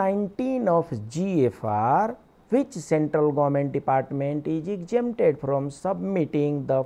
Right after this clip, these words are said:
first, on the first June to the audit officer and accounts officer concerned. That means some papers has to be submitted on first June to audit and accounts officer.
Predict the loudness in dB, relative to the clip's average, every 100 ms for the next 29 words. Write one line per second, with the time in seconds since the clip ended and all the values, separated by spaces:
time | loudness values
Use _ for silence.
0 | -4 0 2 2 -2 -20 -20 -20 -4 4
1 | 6 6 4 6 6 6 0 4 4 4
2 | 0 -14 -20 _ 2 8 8 8 6 6
3 | 4 6 4 4 4 4 4 -4 -4 0
4 | 0 4 4 4 2 0 0 0 0 -2
5 | 0 0 0 -4 -14 0 8 8 8 8
6 | 8 6 2 4 4 4 2 4 4 4
7 | 2 2 0 -2 0 2 2 2 2 2
8 | 4 4 0 2 0 0 -2 2 2 0
9 | -10 -12 -2 6 8 8 6 6 6 4
10 | 0 0 0 2 0 0 0 -2